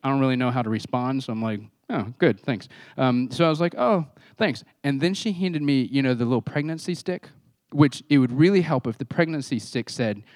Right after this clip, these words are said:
"You're pregnant," but instead it gives you two lines.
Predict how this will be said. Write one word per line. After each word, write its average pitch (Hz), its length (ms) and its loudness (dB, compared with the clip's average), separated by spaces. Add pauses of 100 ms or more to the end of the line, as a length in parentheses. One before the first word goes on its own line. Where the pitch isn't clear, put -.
(260)
"You're 226 180 4
pregnant," 208 540 0 (400)
but 151 100 6
instead 202 320 2
it 139 140 2
gives 135 260 0
you 123 140 0
two 226 260 4
lines. 208 720 -2